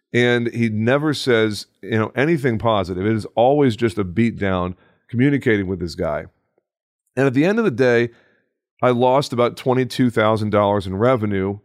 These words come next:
uh, in the renewal not coming up. And the, the lesson here really is, a-, as we kind of wrap up this part of the episode, is the importance of staying in your lane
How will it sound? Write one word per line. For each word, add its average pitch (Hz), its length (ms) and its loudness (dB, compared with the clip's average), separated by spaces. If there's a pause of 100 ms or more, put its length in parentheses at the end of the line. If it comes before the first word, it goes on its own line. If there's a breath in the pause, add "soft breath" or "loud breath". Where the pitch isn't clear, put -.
(140)
uh, 98 280 -2
in 107 320 -2
the 104 100 -4
renewal 107 640 2
not 101 380 -2
coming 98 480 -4
up. 87 280 -6 (640)
And 113 340 0 (340)
the, 127 220 2
the 123 140 0
lesson 160 420 2
here 110 380 2
really 151 340 2
is, 123 180 2
a-, 131 260 -2
as 127 220 0
we 117 200 0
kind 117 240 -4
of 107 60 -4
wrap 117 260 0
up 104 180 -2
this 113 180 -4
part 113 360 0
of 98 180 -2
the 95 120 -4
episode, 104 560 -2
is 107 300 -2 (460 soft breath)
the 131 120 2
importance 160 500 0
of 131 160 -6
staying 151 600 -2
in 135 360 0
your 120 260 2
lane 117 560 0